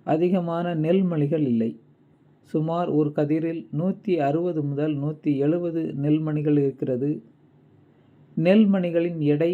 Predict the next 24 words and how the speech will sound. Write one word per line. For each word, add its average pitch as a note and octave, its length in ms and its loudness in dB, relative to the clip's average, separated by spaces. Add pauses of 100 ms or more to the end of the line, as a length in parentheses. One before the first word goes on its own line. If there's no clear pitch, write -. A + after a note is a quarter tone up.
குறைவாக C#3+ 480 0
இருக்கிறது. A#2 440 -6 (920)
ஆகையால் C#3+ 440 0
கடந்த D#3 420 0
ஆண்டும் E3 460 0
இதே D3 300 -2
வயலில் D3+ 400 0 (100)
சுமார் C#3+ 360 -2
நாலு D#3+ 380 -2 (100)
ஏக்கரில் D#3 480 0 (100)
பயிரிடப்பட்ட D3 640 -2 (2250)
கோ F3+ 180 6
ஐம்பத்தி E3 420 0
ஒன்று D#3 320 0
என்கிற D3 340 2
நெல் C#3+ 260 2
ரகம் D#3+ 300 -2 (720)
ஏக்கருக்கு F3 540 4 (100)
இருபத்தி F3 500 2 (140)
ரெண்டு E3 360 0
மூடை E3 320 -2
அளவில் D3 420 2
இருந்தது. C#3+ 400 0 (600)
இந்த D#3 240 0